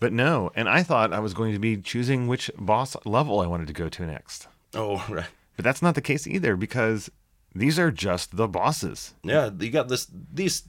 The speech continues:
Speaker 2: teleporters are very similar to, you know, the ones we saw at the end of Mega Man two. Um, and it even labels Doctor Wily's teleportation machine in the background, which I liked. So just in case you're confused, but
Speaker 1: Where you were.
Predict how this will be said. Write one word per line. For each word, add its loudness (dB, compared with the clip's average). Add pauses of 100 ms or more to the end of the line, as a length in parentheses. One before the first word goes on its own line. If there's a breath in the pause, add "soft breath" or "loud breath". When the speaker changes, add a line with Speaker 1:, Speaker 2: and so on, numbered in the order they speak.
Speaker 2:
teleporters 2
are -4
very 2
similar -2
to, -4 (100)
you -6
know, 0
the -6 (160)
ones -6
we -8
saw -6
at -4
the -8
end -6
of -10
Mega -6
Man -8
two. -6
Um, -6 (140)
and -2
it -4
even -2
labels -2
Doctor -4
Wily's -2 (100)
teleportation -4
machine -4
in -6
the -8
background, -4
which -14
I -4
liked. -8
So -10
just -6
in -4
case -6
you're -8
confused, -12
but -6
Speaker 1:
Where -4
you -2
were. -6